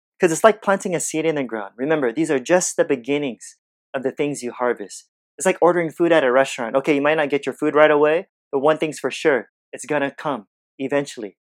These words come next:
right? So be confident in what you've done. You know what I'm saying? Just be chill. Be patient. Look, real talk, you watching this right now tells me that deep down, you have certain desires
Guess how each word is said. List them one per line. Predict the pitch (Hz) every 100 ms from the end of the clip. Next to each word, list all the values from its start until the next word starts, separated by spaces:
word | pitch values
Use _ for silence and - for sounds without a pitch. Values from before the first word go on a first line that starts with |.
| _
right? | - 120 135 _ _ -
So | 175
be | 175
confident | 170 - 185 190 180
in | 156 151
what | 165 -
you've | 139 -
done. | 135 127 104 _ -
You | 135
know |
what | 131
I'm |
saying? | 127 139 139
Just | 185 -
be | 196
chill. | - - 185 175 - _ _ _
Be | - 175
patient. | - 190 - 131 - _ _ _ -
Look, | 127 120
real | 135
talk, | 127 117 -
you | 143 220
watching | 202 180 - 143
this | 147 143 139
right | 135 131
now | 123 127 113 101 _
tells | 160 175
me | 165 139
that | 110 104 - _ _ _ _
deep | 175 202 _
down, | 143 143 135 107 _ _ _ _ _ _ _
you | - 151 196 202
have | 156 147
certain | - 156 143 143 139
desires | 120 107 120 123 107 - -